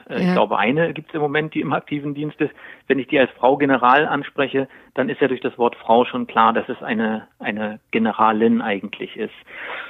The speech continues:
Speaker 1: Ähm, nun ist es umgekehrt so, dass ich weiß, dass viele, es wird zumindest berichtet, und ich kann es aus dem akademischen Bereich auch teilweise so berichten, dass es Frauen gibt, die dagegen sind an dieser Stelle.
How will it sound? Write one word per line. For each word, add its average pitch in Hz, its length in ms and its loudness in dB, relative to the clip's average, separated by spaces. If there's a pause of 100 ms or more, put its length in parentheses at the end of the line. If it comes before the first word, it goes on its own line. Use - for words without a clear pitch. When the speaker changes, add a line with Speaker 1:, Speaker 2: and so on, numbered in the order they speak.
(220)
Speaker 1:
Ähm, 123 380 0
nun 131 240 -2
ist 131 80 -4
es 131 120 -8
umgekehrt 135 420 2
so, 127 100 2
dass 120 180 0
ich - 120 -10
weiß, 120 280 2
dass 120 120 -4 (100)
viele, 123 440 4 (880)
es - 60 -12
wird 147 140 -2
zumindest 123 340 -2
berichtet, 127 420 0
und 117 100 0
ich 104 100 -6
kann 127 160 2
es 127 60 -4
aus 113 100 -6
dem 123 100 -2
akademischen 120 500 -2
Bereich 117 300 0
auch 123 180 2
teilweise 117 540 2
so 117 100 -2
berichten, 113 360 -4
dass 107 100 -8
es 117 100 -10
Frauen 120 300 2
gibt, 120 180 -8
die 117 80 0
dagegen 120 400 4
sind 113 220 0
an 104 100 -2
dieser 110 220 -2
Stelle. 104 420 0